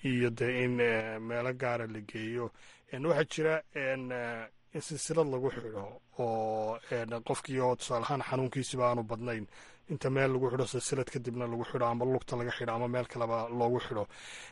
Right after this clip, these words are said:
En, silsiladaasi qofkaasi inuu, inuu bogsado ama maskixiyan dego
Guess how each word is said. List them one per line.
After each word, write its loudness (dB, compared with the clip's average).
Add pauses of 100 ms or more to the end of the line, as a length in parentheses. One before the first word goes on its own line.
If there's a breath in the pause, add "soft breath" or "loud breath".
(120)
En, 4 (180)
silsiladaasi 2
qofkaasi 0 (140)
inuu, -2
inuu 0
bogsado 0
ama 0
maskixiyan -4
dego -2